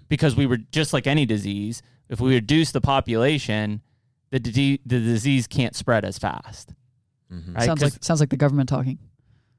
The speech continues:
Speaker 1: And so it is.
Speaker 2: Well, and I'm honestly, I've, s-,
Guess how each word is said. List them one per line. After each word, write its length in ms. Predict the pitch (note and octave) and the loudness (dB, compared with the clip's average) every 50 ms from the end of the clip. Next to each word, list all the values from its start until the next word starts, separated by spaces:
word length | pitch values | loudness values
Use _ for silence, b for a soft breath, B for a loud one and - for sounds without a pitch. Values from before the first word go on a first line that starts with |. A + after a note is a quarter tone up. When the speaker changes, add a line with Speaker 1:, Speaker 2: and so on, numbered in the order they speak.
| _ _ _ _ _ _ _ | _ _ _ _ _ _ _
Speaker 1:
And 120 | - A2+ - | -10 -2 0
so 80 | D#3 | 2
it 80 | D#3 D3 | 2 4
is. 500 | E3 G3+ B3 B3 - E2 - - - - - _ _ _ - | 4 4 4 2 2 0 -4 -8 -12 -18 -20 _ _ _ -4
Speaker 2:
Well, 180 | E3+ E3+ E3 | -2 -2 0
and 160 | - C#3 C3 | 0 0 0
I'm 180 | B2+ C#3 D#3 D3 | 0 0 0 0
honestly, 260 | C#3+ C#3 C3 B2+ - - | 0 0 -2 -2 -4 -6
I've, 140 | A#2+ A#2+ G#2 | -6 -6 -6
s-, 220 | - - - - | -8 -6 -4 -4